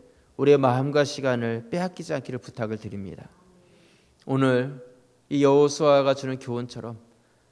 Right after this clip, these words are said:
하나님의 은혜를 기억하시고 하나님과 가까이 하는 그런 인생을 살아가실 수 있기를 바랍니다.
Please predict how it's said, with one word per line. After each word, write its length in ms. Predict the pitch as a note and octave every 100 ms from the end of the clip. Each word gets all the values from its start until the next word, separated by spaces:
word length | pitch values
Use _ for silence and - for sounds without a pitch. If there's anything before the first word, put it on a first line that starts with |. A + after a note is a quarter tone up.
| _
하나님의 640 | - F#3+ G3 F#3 F3 D#3+ D3
은혜를 400 | B2+ C3 C#3 C3+
기억하시고 760 | C3+ G#2+ G#2+ - B2 - - - _ _ _ _ _
하나님과 540 | - D3+ D3+ D3 C3+ C3
가까이 420 | - A2+ C3 C3+
하는 260 | A#2+ A#2 A#2
그런 240 | D#3+ D3+
인생을 380 | C3+ C3 A#2+ A#2+
살아가실 500 | E3+ F3+ E3 D#3 C#3
수 120 | -
있기를 140 | B2+
바랍니다. 580 | A#2 F#2+ G2+ E2+ D2 -